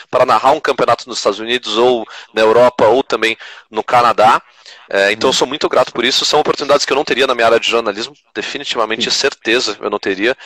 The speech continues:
Speaker 1: É, e eu tenho um segundo trabalho, que seria produzir conteúdo, fazer lives também.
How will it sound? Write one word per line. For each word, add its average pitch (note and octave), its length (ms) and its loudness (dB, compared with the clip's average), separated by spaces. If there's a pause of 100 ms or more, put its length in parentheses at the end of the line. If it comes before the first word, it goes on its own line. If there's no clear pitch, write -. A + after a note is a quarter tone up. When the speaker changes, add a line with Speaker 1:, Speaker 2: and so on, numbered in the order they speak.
(640)
Speaker 1:
É, G#2+ 360 4
e C3+ 80 -4
eu D#3 80 2
tenho F3 260 -2
um F#3 100 -4
segundo D#3+ 400 -2
trabalho, C#3 640 2
que - 60 -6
seria B2 340 2 (540)
produzir D3 480 0
conteúdo, C#3+ 520 -2
fazer C#3+ 440 2
lives C3+ 560 2
também. G#2+ 320 -2